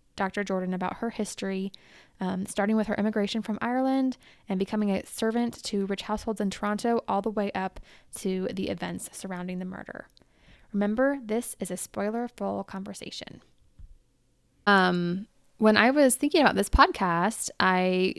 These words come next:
definitely thought of you and reached out to you because I know, um, you're just one of the people when I think about reading, I think about you. And when I showed you my book list,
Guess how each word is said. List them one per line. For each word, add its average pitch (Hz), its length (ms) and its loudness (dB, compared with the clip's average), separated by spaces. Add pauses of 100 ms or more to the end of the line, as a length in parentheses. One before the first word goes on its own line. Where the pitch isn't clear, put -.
definitely 226 560 4
thought 202 240 6
of 196 120 4
you 185 360 6
and 185 180 4
reached 190 180 0
out 185 180 4
to 202 100 2
you 190 420 6
because 185 380 2
I 185 140 4
know, 175 520 4
um, 165 420 -2 (340)
you're 190 140 2
just 185 320 -2
one 190 160 4
of 180 60 4
the 180 120 4
people 180 280 0
when 185 100 4
I 185 40 2
think 190 100 4
about 180 180 2
reading, 185 300 2
I 170 40 0
think 185 140 0
about 180 200 0
you. 185 360 4 (500)
And 208 280 8
when 220 160 10 (100)
I 202 180 10
showed 254 320 8
you 254 80 6
my 208 120 10
book 208 300 4
list, 214 420 6